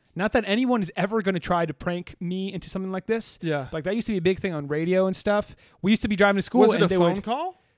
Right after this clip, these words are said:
Speaker 1: What'd you say?
Speaker 2: Was it a phone call?
Speaker 1: No, the way they did it, they're actually, they were pretty clever. They could have done it even better. Like, they fucked up a couple times.
Speaker 2: Yeah.
Speaker 1: But they were, it's pretty impressive. So what they did is they got in touch with her. First, they, like, they left pho-, phone messages that sounded very real of being like,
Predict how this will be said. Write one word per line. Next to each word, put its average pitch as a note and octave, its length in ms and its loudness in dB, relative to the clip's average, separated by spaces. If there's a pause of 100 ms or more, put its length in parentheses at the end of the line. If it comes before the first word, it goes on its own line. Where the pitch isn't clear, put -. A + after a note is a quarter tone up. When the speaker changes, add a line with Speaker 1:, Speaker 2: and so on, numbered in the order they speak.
(100)
Speaker 1:
What'd F#3 200 2
you D4+ 80 2
say? - 60 -18 (100)
Speaker 2:
Was D#3+ 100 -8
it E3+ 80 -4
a D3+ 40 -6
phone E3+ 340 -8
call? C4+ 380 -8
Speaker 1:
No, A3+ 100 -2
the E3 80 0
way E3+ 200 0
they C#4 120 0
did A#3+ 220 0
it, B3+ 240 -2 (400)
they're F#3 120 -2
actually, B3 200 -4
they G#3 100 2
were F#3 60 4
pretty C4+ 200 0
clever. F3 300 -4
They C#3 80 -10
could - 160 0
have B3 100 2
done A#3+ 160 2
it A#3 100 0
even E3+ 200 0
better. D3 280 -2
Like, F3+ 100 -8
they D3+ 80 -8
fucked D#3 260 -8
up D#3+ 120 -6
a - 20 -10
couple G3+ 240 -8
times. A3 440 -4
Speaker 2:
Yeah. E3 120 -14 (300)
Speaker 1:
But D#3 260 0 (540)
they D#3+ 100 0
were, G#3 80 2 (320)
it's F#3 140 -12
pretty C4+ 160 0
impressive. F#3+ 360 0
So F3 100 -6
what F3+ 40 -2
they A3 100 0
did F#3 340 0 (340)
is E3 480 -6 (380)
they F3 280 0
got G3 240 4
in A#3 80 4
touch F#3+ 240 0
with C3+ 100 -6
her. C3 80 -12
First, F#3+ 220 -2
they, F#3 120 0
like, E3+ 220 -6
they D#3+ 140 -4
left F3+ 260 -2
pho-, F3+ 280 0
phone E3 260 0
messages D#3 460 -6
that D3+ 200 -10
sounded E3 440 0
very D3 260 0
real G3 400 4
of E3 120 -2
being D#3+ 140 -2
like, D#3 200 -6